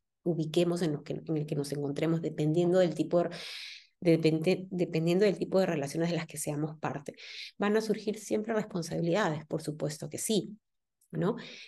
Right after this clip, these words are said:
Eh, sin embargo, ahora, estas nuevas responsabilidades que surgen van a ser responsabilidades que van a,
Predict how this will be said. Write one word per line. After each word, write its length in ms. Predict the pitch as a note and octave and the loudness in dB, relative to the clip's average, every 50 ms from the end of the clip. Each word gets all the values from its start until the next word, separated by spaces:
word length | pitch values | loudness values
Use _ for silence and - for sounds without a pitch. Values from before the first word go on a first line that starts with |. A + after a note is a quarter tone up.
| - _ | -18 _
Eh, 720 | - F#3 F3 E3 E3 D#3 D#3 D#3 D3 D3 D3 D3 D3+ - - _ _ | 6 8 8 10 8 8 6 4 2 2 0 -2 -4 -6 -10 _ _
sin 200 | - - A3 A#3 | -2 2 4 6
embargo, 560 | B3+ C4 C4 B3+ G#3+ F3 E3 F3+ F#3 - - | 6 8 8 6 6 6 4 2 0 -2 -4
ahora, 480 | - E3+ D#3+ F3+ G#3+ A3+ F#3+ D3+ D3 - - _ _ _ _ _ _ _ _ _ _ _ _ _ _ | -4 0 4 6 6 8 6 6 2 -2 -8 _ _ _ _ _ _ _ _ _ _ _ _ _ _
estas 340 | - F3 - - F3 D#3+ D3+ | -4 -4 -4 -4 -4 -2 0
nuevas 320 | F#3 G3+ A3 A#3 A3 G#3 | 2 4 6 6 4 4
responsabilidades 920 | F#3 E3 - - E3 D#3 D#3 D#3 D3+ D3+ D3+ D#3 D#3+ E3+ F3+ F3 E3+ E3 E3+ | 0 -6 -6 -4 -4 -4 -2 -2 -2 -2 0 0 2 2 4 4 2 0 -2
que 120 | E3+ - - | -6 -8 -6
surgen 640 | - - B3+ C4 C4 C4 - - F3 F#3+ A#3 - - - - - - - - _ | 0 2 2 2 2 0 -2 -4 -4 -4 -4 -6 -10 -16 -20 -18 -20 -20 -6 _
van 160 | F3 F3+ F#3 | 0 2 2
a 40 | F#3 | 2
ser 200 | F3+ G3 G3 G3 | 4 4 4 4
responsabilidades 1120 | G3+ G3 - - F#3 F3 - F3 E3 E3 E3 E3 E3 E3 D#3+ E3 E3 F#3 F#3+ F3+ F#3+ - _ | 4 2 2 0 0 0 0 0 0 0 2 2 2 2 2 0 0 0 -2 -4 -6 -10 _
que 360 | - - F3 F3+ G3 G3+ G3 F#3+ - _ _ _ | -2 0 2 2 2 0 -2 -8 -18 _ _ _
van 380 | - E3 F3+ F3 E3+ F3 F#3+ F#3+ | -2 2 4 4 4 4 4 4
a, 400 | F#3+ G3+ G3+ G#3+ G#3+ G#3+ G#3+ | 4 2 2 0 -2 -4 -6